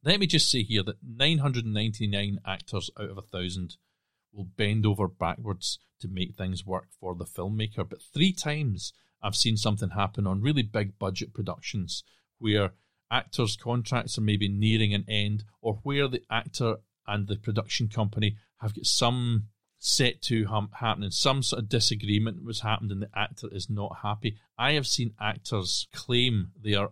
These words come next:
unavailable for a change of dates. Now, now, just let me make this clear how this works. An actor would, say, get booked for six days on a three-week T V shoot or film shoot, and they'll have shot five days of it,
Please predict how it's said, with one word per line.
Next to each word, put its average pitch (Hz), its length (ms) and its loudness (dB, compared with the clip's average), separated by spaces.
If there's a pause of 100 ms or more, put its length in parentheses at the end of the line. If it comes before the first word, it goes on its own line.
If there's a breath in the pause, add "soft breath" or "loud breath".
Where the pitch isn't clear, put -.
unavailable 104 800 2 (280)
for 101 100 -6
a - 140 -8
change 101 400 2
of 92 140 -6
dates. 98 360 0
Now, 104 220 2
now, 101 140 0
just 104 260 -4 (120)
let 113 160 -2
me 107 180 -2 (400)
make 107 180 -8
this 101 160 4
clear 101 200 4
how 98 120 2
this 95 220 0
works. - 400 -2 (140)
An 120 120 2
actor 127 260 2
would, 117 140 0
say, 110 200 6
get 101 180 -2
booked 110 220 -2
for 107 140 -4
six - 400 0
days 101 460 0 (240)
on 104 160 -2
a 92 220 0 (360)
three-week 107 420 -2
T 107 200 -2
V 98 160 -4
shoot 95 300 -2 (380)
or - 160 -20
film 98 200 -6
shoot, 101 280 -6 (540)
and 107 200 4
they'll 107 200 0
have 104 60 -2
shot - 360 2
five 104 280 2
days 104 240 0
of 120 80 -4
it, - 140 -2